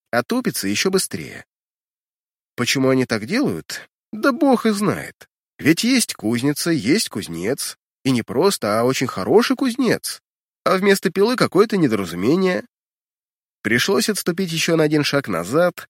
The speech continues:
и вместо телеги заняться пилой. Заняться — это громко сказано.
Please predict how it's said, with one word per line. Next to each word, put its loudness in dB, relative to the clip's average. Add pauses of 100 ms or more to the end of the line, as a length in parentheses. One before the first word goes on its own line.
(100)
и 2
вместо 2
телеги -2
заняться -2
пилой. -6 (800)
Заняться — -4
это 0
громко -6
сказано. -6